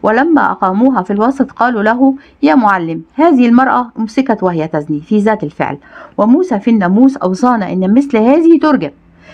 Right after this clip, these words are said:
فماذا تقول أنت؟" قالوا: "هذا ليجربوه لكي يكون لهم ما يشتكون به، به عليه." وأما يسوع فانحنى إلى أسفل وكان يكتب بأصبعه على الأرض، ولما استمروا يسألونه انتصب وقال لهم:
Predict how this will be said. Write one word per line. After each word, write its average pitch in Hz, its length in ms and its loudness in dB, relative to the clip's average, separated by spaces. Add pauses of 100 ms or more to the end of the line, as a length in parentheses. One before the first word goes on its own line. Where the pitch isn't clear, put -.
(100)
فماذا 277 360 0
تقول 214 300 0
أنت؟" 202 340 -2 (520)
قالوا: 233 420 0
"هذا 220 320 0
ليجربوه 185 800 2 (340)
لكي 247 440 2
يكون 233 360 2
لهم 233 380 0
ما 233 80 0
يشتكون 247 540 0
به، 202 260 0 (240)
به 240 300 2
عليه." 147 440 -4 (360)
وأما 285 260 2
يسوع 233 360 0
فانحنى 214 640 -2
إلى 190 240 -2
أسفل 294 360 -4 (300)
وكان 240 300 0
يكتب 226 480 -2
بأصبعه 202 580 0
على 175 220 0
الأرض، - 280 -4 (380)
ولما 392 340 0
استمروا 294 460 0
يسألونه 214 720 0
انتصب 370 320 0
وقال 214 500 0
لهم: 196 300 -4